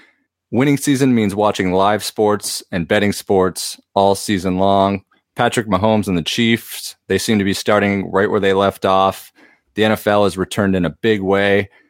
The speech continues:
You got action-packed Sundays, huge games on Saturdays. There's prizes week in and week out.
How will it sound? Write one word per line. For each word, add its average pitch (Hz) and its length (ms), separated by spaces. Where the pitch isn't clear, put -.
You 95 80
got 87 240
action-packed 110 640
Sundays, 104 840
huge 113 360
games 113 300
on 101 140
Saturdays. 98 640
There's 87 200
prizes 110 760
week 101 240
in 104 140
and 92 100
week 92 220
out. 92 320